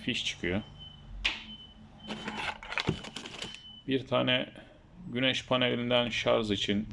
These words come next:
e, fiş çıkıyor. Bu C T beş yüz modelinde yok. Bu B T altı yüz modelinde, e, bu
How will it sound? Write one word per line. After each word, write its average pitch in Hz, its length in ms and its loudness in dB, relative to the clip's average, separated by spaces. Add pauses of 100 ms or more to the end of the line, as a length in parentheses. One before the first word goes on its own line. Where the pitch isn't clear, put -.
(160)
e, 107 80 0 (720)
fiş - 300 -4
çıkıyor. 123 500 0
Bu 123 140 0
C 117 260 2
T 120 200 4
beş 120 220 2
yüz - 160 -6
modelinde 113 640 4 (640)
yok. 104 420 4 (260)
Bu 101 580 -2
B 107 200 4
T 113 100 -2
altı 110 280 4
yüz 110 120 0
modelinde, 101 640 0 (840)
e, - 60 -8 (440)
bu 57 480 -6